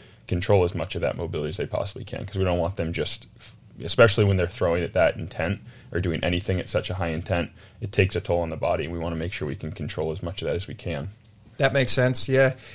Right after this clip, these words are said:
Speaker 2: And what was his velocity like back then, and how has it kinda progressed over his high school
Speaker 1: Yeah,
Speaker 2: career?
Speaker 1: so when he first came in, he was probably around, uh, mid-seventies, um, which is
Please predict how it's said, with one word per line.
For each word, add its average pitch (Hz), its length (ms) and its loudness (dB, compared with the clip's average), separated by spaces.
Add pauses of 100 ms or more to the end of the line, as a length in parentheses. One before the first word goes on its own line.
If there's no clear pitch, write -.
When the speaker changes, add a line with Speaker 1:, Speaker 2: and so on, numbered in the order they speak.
(220)
Speaker 2:
And 143 140 8
what 185 140 10
was 196 140 8
his 180 160 8
velocity 151 500 8
like 143 240 6
back 135 220 8
then, 143 320 8
and 131 100 4
how 135 200 6
has 131 120 2
it 127 120 0
kinda 127 260 2
progressed 123 580 4
over 117 240 2
his 117 120 6
high 127 100 4
school 123 320 0 (260)
Speaker 1:
Yeah, 127 220 12
Speaker 2:
career? 110 100 4
Speaker 1:
so 113 100 10
when 113 120 8
he 120 60 6
first 120 280 6
came 151 200 4
in, 135 120 6
he 110 140 4
was 104 180 2 (160)
probably 110 560 6
around, 98 840 6 (240)
uh, 98 200 6
mid-seventies, 98 800 2 (260)
um, 92 320 4
which 95 160 0
is 92 140 -2